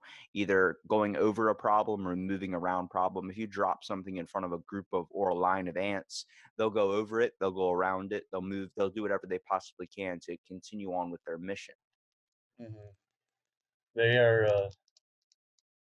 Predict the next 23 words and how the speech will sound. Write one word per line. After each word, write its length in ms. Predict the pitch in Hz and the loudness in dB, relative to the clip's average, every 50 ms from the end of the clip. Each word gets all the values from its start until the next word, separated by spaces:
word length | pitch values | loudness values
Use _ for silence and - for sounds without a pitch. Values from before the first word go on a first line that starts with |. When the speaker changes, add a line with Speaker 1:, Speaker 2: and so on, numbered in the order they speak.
| _ _ _ _ _ _ _ _ _ _ - | _ _ _ _ _ _ _ _ _ _ 0
Speaker 2:
they 120 | 113 135 | 2 4
are 180 | 135 117 107 104 | 6 6 6 4
a 80 | 101 - | 2 -2
truly 360 | - - - 117 110 107 104 | -4 -2 0 2 2 2 0
fascinating, 640 | - - 104 101 98 - - 107 101 101 98 98 95 | 0 0 0 0 0 -2 -4 -4 -4 -4 -6 -4 -2
uh, 220 | 98 95 92 92 90 | -2 -2 -2 -2 -4
group 240 | 90 - 104 98 - | -6 -8 -8 -4 -4
of 120 | 101 90 95 | -4 -4 -4
insects, 600 | 92 92 - - - 95 90 - - - - - | -6 -8 -8 -8 -8 -8 -8 -8 -12 -6 -2 0
um, 440 | 98 95 92 90 92 95 95 95 - _ _ _ _ - - - _ _ _ _ _ _ _ _ _ _ | 2 2 2 0 -4 -8 -12 -16 -18 _ _ _ _ -20 -20 -20 _ _ _ _ _ _ _ _ _ _
unfortunately, 720 | 127 123 117 - _ - 143 147 147 - 127 123 120 117 113 110 - | -6 -6 -6 -4 _ -4 -2 -2 -2 -4 -4 -2 -2 -2 -2 -2 -2
people 240 | 123 120 113 123 117 | -4 -2 -2 -2 -2
don't 280 | 117 113 107 - - - | -2 -2 -2 -6 -8 -8
realize 520 | 107 107 110 110 110 110 107 107 107 107 | -6 -2 0 2 4 4 4 2 0 -2
just 240 | - - 110 107 - - | -6 -8 -8 -8 -4 -2
how 120 | 107 101 98 95 | 0 0 0 0
vast 420 | 95 92 98 101 104 - - - | 0 0 0 0 0 -4 -10 -8
number 280 | 104 101 101 110 113 110 | -6 -6 -6 -4 -6 -6
there 220 | 101 95 92 - | -4 -2 0 0
are 300 | 101 98 95 104 107 110 | 2 2 0 0 -2 -4
of 120 | 113 113 - | -6 -8 -8
ants 380 | 117 113 113 120 - - - 110 | -10 -8 -10 -12 -12 -12 -12 -10
either. 320 | 107 110 120 120 120 120 | -8 -8 -8 -10 -12 -16